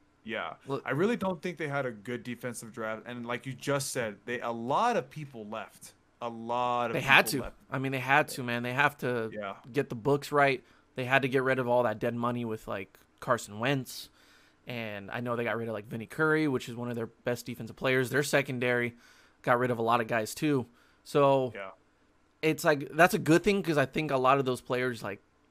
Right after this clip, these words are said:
Speaker 2: were not starting material in Philadelphia.
Speaker 1: No. Nope.
Speaker 2: Um,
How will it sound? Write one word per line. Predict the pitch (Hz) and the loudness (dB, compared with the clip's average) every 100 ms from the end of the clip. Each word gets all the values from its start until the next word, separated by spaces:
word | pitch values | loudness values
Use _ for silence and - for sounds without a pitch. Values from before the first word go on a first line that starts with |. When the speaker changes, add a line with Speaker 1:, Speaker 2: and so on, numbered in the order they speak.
| _ _ _ | _ _ _
Speaker 2:
were | 123 117 123 127 123 | -8 -2 2 2 2
not | 123 123 - _ | 0 -2 -4 _
starting | - - 120 123 131 | -10 2 4 4 0
material | 117 - 127 135 165 196 - _ | -4 -4 0 2 2 0 -8 _
in | 151 | -6
Philadelphia. | 147 175 170 175 - | 0 4 4 4 2
Speaker 1:
No. | 208 113 - _ - _ _ _ | -4 -4 -14 _ -20 _ _ _
Nope. | 120 | -2
Speaker 2:
Um, | 117 107 101 - | -2 -2 -6 -14